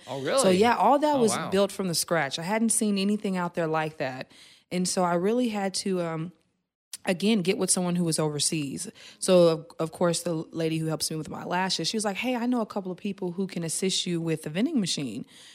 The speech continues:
Speaker 2: And I was like, "Oh, please pass their information over." 'Cause, you know, I'm pretty sure they're probably related to her or related to someone she knows. So it's beneficial for all of them. And so I was like, "Yeah, please send me the details." And so I started seeing just, like, the base price for it. It was like, mm, maybe about ten thousand.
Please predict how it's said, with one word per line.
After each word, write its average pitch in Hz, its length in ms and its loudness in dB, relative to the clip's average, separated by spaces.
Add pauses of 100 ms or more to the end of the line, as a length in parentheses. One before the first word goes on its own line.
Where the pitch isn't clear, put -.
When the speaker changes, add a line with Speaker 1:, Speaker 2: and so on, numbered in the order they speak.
Speaker 2:
And - 80 -4
I 226 40 4
was 233 100 2
like, 202 100 0
"Oh, 226 140 2
please 247 380 0
pass 196 260 0
their 180 140 -2
information 180 500 -2
over." 151 180 -8
'Cause, 202 200 2
you 320 60 -2
know, 330 100 2
I'm 311 100 2
pretty 214 200 0
sure 185 200 0
they're 165 140 0
probably 156 260 0
related 160 420 -2
to 151 120 -6
her 151 100 -6 (300)
or 143 160 -6 (320)
related 170 340 0
to 160 60 -4
someone 170 260 -2
she 175 140 0
knows. 165 260 2
So 180 80 2
it's 190 140 -2
beneficial 170 580 -2
for 156 180 -6
all 156 240 0
of 151 120 -4
them. 151 320 -8 (360)
And 208 140 4
so - 100 4
I 240 40 6
was 233 100 4
like, 208 160 0
"Yeah, 381 300 -2
please 277 280 0
send 254 140 2
me 247 80 4
the 214 120 0
details." 190 520 -2
And 165 100 -4
so 165 360 0 (340)
I 180 60 2
started 220 340 2
seeing 214 320 2
just, 196 200 0
like, 185 180 -2
the - 80 -4
base 170 300 -4
price 233 340 -6
for 247 340 -2
it. 240 80 -4
It 220 40 0
was 190 120 -2
like, 175 180 -4
mm, 247 440 0
maybe 196 180 -2
about 175 400 -4
ten 165 260 -4
thousand. 160 540 -4